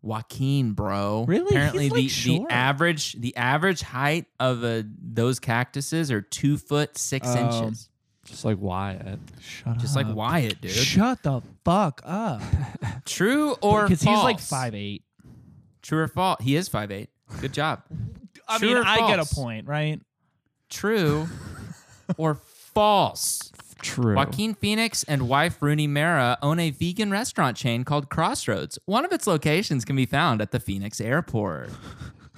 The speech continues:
Speaker 3: Her name is
Speaker 2: <laughs> I do.
Speaker 3: Rooney?
Speaker 2: Yeah, Rooney Mara. She's an actor.
Speaker 1: Good call.
Speaker 3: Um, that sounds like him. I'm gonna say true.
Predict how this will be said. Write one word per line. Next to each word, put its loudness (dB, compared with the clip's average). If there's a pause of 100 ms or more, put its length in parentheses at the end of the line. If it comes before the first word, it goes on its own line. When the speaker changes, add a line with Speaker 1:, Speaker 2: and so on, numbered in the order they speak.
(120)
Speaker 3:
Her -8
name 0
is -2
Speaker 2:
<laughs> -
I -2
do. -12
Speaker 3:
Rooney? 2 (180)
Speaker 2:
Yeah, -2
Rooney -4
Mara. -8 (560)
She's -20
an -2
actor. -6 (2000)
Speaker 1:
Good -6
call. -8 (360)
Speaker 3:
Um, 0 (100)
that 0
sounds -8
like -10
him. -8
I'm -4
gonna -2
say -6
true. -2